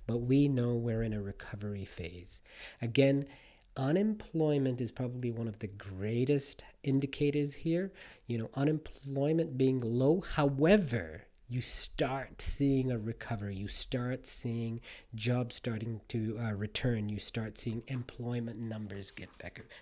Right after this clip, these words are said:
better. So that is recovery. That's the recovery phase. The next phase is called the expansion phase. The expansion phase is where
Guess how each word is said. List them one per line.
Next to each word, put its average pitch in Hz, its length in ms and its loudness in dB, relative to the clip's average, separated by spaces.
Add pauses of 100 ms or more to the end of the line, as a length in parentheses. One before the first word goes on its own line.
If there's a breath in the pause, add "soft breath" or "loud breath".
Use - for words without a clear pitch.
(100)
better. 95 260 -4 (220 loud breath)
So 139 160 2
that 160 340 4
is 156 340 6
recovery. 131 640 -2
That's 127 200 -8
the 151 160 -2
recovery 104 540 -6
phase. 95 400 -6 (480 loud breath)
The 131 100 2
next 175 460 0
phase 110 600 -4 (1200 loud breath)
is 139 200 0
called 143 520 4
the 127 360 0
expansion 180 920 2
phase. - 540 -10 (340)
The 135 120 4
expansion 180 720 4
phase 113 540 0 (260 loud breath)
is 123 240 6
where 131 400 6